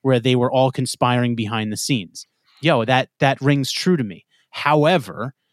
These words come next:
uh, you can look into Donald Trump's past and see that he's had numerous business interests in Russia and done dealings there and has, like, you know, borderline been money laundering for them for a long time.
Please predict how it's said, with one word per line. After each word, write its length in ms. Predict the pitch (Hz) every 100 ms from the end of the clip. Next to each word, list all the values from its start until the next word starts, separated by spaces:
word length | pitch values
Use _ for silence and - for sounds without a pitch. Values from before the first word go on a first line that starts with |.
| _ _ _ -
uh, 300 | 139 135 131
you 140 | 135 151
can 180 | 175
look 240 | 165 202 196
into 160 | 180
Donald 380 | 160 170 156 156
Trump's 280 | - 156 139
past 440 | - 151 143 -
and 200 | 143 135
see 220 | 127 - 151
that 140 | 135
he's 240 | 135 147
had 320 | 156 147 131 127
numerous 520 | 135 143 156 151 139
business 400 | - 143 151 135
interests 400 | 127 120 117 - -
in 220 | 151 147
Russia 480 | 127 135 - 98 98 _ _ _
and 280 | 131 151 135
done 240 | 143 139
dealings 400 | 131 139 135 123
there 320 | 107 104 104 - _ -
and 300 | 139 151 151
has, 240 | 147 131
like, 280 | 143 135 - - -
you 140 | 156
know, 240 | 135 110 - _
borderline 760 | - 123 131 - 202 214 175 151
been 200 | 131 165
money 340 | 143 139 165
laundering 460 | 139 113 107 107 107
for 300 | - 135 135
them 160 | 120 113
for 160 | 120
a 60 | 113
long 240 | 120 117
time. 340 | 117 127 95